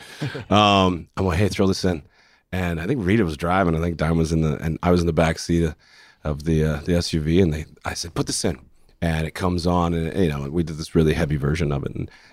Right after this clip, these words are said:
Speaker 2: and, uh, I'm like, "Dude, do you wanna, do you wanna play the guitar solo on this?" He's like, "I would love to."
Speaker 1: <laughs>
Speaker 2: So now, you know, it's, uh, it's, we got Kid Rock, we got Dimebag, and myself doing this,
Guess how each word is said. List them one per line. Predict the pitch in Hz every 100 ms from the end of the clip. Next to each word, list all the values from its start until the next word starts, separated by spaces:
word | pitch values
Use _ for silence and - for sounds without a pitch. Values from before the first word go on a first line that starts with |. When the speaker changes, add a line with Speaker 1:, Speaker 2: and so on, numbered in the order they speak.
| -
Speaker 2:
and, | 69 67
uh, | 64 62
I'm | -
like, | 82 -
"Dude, | 127 113
do | 101
you |
wanna, | 139 110
do | -
you |
wanna | 104
play | 131 101
the | 95
guitar | - 87
solo | - 101
on | 107
this?" | 110
He's | 95
like, | -
"I | 90 117
would | 120 107
love | 107 120 147 123
to." | - - - - 156
Speaker 1:
<laughs> | 147 131
Speaker 2:
So | 127
now, | 147 190 143 131 - - - -
you | 123
know, | 98 110 120
it's, | 101 - -
uh, | 104 98 95 _ _ - - _ -
it's, | 110 - - -
we | 107
got | 101 78 -
Kid | - 123
Rock, | 101 117 127 135 135 -
we | 101
got | 98 85
Dimebag, | 123 120 131 131 123 120 120 120 110 104
and | 98
myself | 95 92 - 113 113 -
doing | 110 104 101
this, | 92 - -